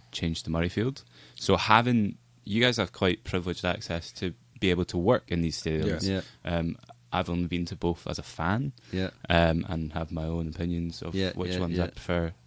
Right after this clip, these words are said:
Speaker 1: um, based on experience and, um, the actual view, the,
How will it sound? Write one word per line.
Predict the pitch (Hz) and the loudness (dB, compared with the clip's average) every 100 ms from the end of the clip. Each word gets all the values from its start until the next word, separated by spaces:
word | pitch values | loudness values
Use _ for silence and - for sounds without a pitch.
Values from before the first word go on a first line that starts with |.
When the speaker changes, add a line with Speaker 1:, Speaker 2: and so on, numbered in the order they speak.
| - | -6
Speaker 1:
um, | 85 82 80 82 - | -2 -2 -2 -6 -8
based | 76 - | -8 -6
on | 80 | -6
experience | 78 - 85 82 85 - - | -4 -4 -2 0 -2 -6 -6
and, | 80 78 78 - - _ - - - - | -4 -4 -6 -12 -20 _ -20 -20 -14 -4
um, | 80 78 - | -2 -2 0
the | 87 | 4
actual | 82 - 80 | 4 2 -4
view, | 80 90 90 92 | 2 4 6 4
the, | 82 78 76 | 0 -4 -6